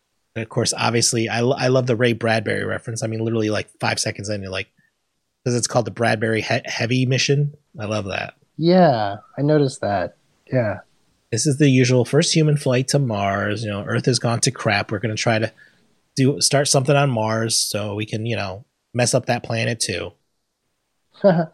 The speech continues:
Speaker 2: Well, there, there is a twist.
Speaker 1: There is, and, and the, within the first minute, we get the portal in the front of the pilot,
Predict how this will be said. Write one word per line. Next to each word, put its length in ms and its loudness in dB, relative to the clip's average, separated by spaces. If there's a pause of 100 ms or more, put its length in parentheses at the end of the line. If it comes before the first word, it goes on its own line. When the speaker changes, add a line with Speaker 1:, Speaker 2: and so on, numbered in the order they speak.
(760)
Speaker 2:
Well, 260 4
there, 240 6
there 240 6
is 140 4
a 60 2
twist. 520 0 (840)
Speaker 1:
There 220 4
is, 300 0
and, 280 -4 (380)
and 460 2
the, 240 2 (120)
within 320 2
the 80 2
first 340 0
minute, 260 2
we 120 -2
get 200 0
the 180 0
portal 640 4
in 120 -2
the 80 0
front 300 0
of 80 -2
the 80 -2
pilot, 460 -2